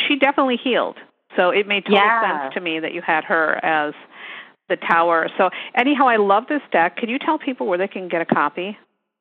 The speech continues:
Speaker 2: Yeah, um, it's badass bitches tarot dot com. Um, it's always on my website and in various metaphysical stores throughout the country, um, New York, Chicago, L A, Toronto. Um,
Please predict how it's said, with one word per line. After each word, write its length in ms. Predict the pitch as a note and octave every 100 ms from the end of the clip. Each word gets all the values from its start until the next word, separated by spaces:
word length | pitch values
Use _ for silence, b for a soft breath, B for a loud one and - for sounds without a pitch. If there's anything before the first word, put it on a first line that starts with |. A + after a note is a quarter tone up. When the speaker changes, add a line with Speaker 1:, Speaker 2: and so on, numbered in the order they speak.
| _ _
Speaker 2:
Yeah, 500 | G3 A3+ E4 G4+ D4 G#3+
um, 280 | A3 G#3+
it's 200 | G#3 A3 - _ -
badass 360 | F#3+ A3 C#4 -
bitches 300 | - G#3 C4+ C4+
tarot 340 | - F#3+ G3 G#3+
dot 300 | G3+ F3 -
com. 640 | - F#3+ D#3+ D3+ D#3+ G3+ -
Um, 180 | F3+
it's 120 | F3 -
always 280 | F#3+ G#3+ A3+
on 80 | A#3
my 140 | A3
website 400 | G3 F#3 - F#3
and 80 | F3+
in 120 | F3+ F#3
various 400 | G#3+ G#3+ A3 A3 -
metaphysical 640 | F#3 F#3 F3+ F#3 - F3+
stores 240 | - E3+ F3
throughout 480 | - F3+ F3 F3 E3
the 60 | F#3+
country, 600 | - E3 - F3 E3 E3
um, 360 | - D#3 D3+ D3 -
New 80 |
York, 280 | F3 G3 F#3+ -
Chicago, 540 | - - F#3 F3+ F3 E3+
L 180 | - D#3
A, 400 | E3 E3 E3 E3 -
Toronto. 680 | E3 D#3+ D#3+ D#3+ D#3 D#3+ - B B
Um, 340 | F3 D#3+ D#3+